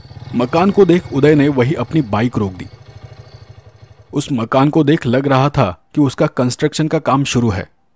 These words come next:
आधी अधूरी दीवारें थी, सीमेंट के पिलर बने हुए थे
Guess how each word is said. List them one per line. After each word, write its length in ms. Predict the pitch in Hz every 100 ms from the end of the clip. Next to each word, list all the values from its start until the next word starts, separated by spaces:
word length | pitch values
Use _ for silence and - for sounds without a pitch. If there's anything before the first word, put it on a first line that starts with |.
| _ _ _
आधी 280 | 101 110 127
अधूरी 340 | 117 110 139
दीवारें 400 | 120 113 117 113
थी, 180 | 110 - - _ _ _ _ _
सीमेंट 380 | - 127 123 135
के 120 | 156
पिलर 320 | 151 123 139
बने 240 | 131 113 123
हुए 220 | 117 113
थे 80 | -